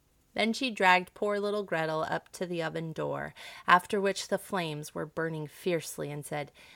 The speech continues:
"Creep in there and see if it is hot enough yet to bake the bread." But if Gretel had obeyed her,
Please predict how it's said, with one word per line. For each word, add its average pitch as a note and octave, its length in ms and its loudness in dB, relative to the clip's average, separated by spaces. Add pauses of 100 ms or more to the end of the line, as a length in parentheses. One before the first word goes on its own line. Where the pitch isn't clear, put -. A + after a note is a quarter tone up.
(140)
"Creep A#4 340 2
in A3+ 240 -2
there D#3 260 -4
and G#3 260 -4
see A#3 240 2
if A#3+ 120 4
it G#3+ 140 0
is G3 140 0
hot - 280 6
enough F#3+ 300 -4
yet E3 320 -6
to A3 140 -10
bake G#3 340 -6
the G#3+ 80 -6
bread." - 640 -4 (800)
But A#3 120 4
if A#3 160 0
Gretel D#4+ 320 4
had C#4 160 0
obeyed A3+ 460 0 (100)
her, D3 240 -4